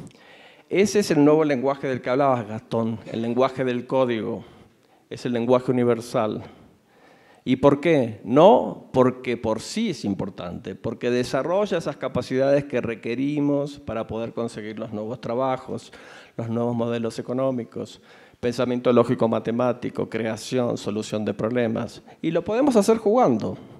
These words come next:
De hecho, y acá sí voy a hablar de Microsoft, eh,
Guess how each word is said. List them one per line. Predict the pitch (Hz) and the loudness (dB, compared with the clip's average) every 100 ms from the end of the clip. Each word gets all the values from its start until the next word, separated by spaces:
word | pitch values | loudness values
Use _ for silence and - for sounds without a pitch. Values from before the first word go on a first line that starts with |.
| - - - _ _ _ _ _ _ _ - - - | -20 -20 -20 _ _ _ _ _ _ _ -20 -12 4
De | 139 | 6
hecho, | 156 180 | 6 6
y | 165 | 6
acá | 131 143 143 | 4 0 -4
sí | - 139 | -2 0
voy | 135 135 | 4 4
a | |
hablar | 120 127 | 2 -2
de | 135 | -2
Microsoft, | 156 143 135 - 165 - - - - - _ | -4 -4 -8 -4 -6 -6 -16 -20 -20 -20 _
eh, | 131 127 123 123 120 | -2 0 0 -2 -4